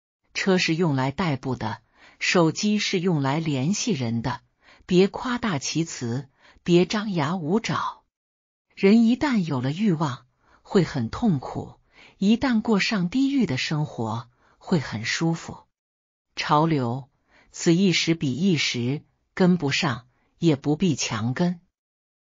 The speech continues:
除了接吻、触碰女人这三个地方，女人爱你会更深。在爱情的世界里，吻是表达爱意的一种方式，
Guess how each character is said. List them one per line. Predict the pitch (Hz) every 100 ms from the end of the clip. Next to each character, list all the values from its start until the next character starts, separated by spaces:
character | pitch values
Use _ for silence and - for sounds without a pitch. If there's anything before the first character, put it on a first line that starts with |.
| _ _ _
除 | - 170
了 | 175
接 | 170 185 175
吻、 | 147 107 120 - _ - _
触 | - 247
碰 | 208 202 170
女 | 147 127
人 | 127 131 160
这 | 175 151
三 | - 254 254
个 | 185
地 | 160 120
方， | - 107 - _ _ _ - _
女 | 185 165
人 | 156 175
爱 | 196 277 226
你 | 139 117
会 | - 139
更 | - 180 135
深。 | - 160 160 _ _ _ _ _ _ _ _
在 | 233 202
爱 | 262 254
情 | 185 - 151
的 | 208
世 | - 202
界 | 165 170 131
里， | 120 110 - _ _ _ _ -
吻 | 165 147
是 | - 190
表 | 170 131 120
达 | 127 135
爱 | 208 196
意 | 170 165
的 | 135
一 | 131 151
种 | 123 110
方 | - 143 143
式， | - 139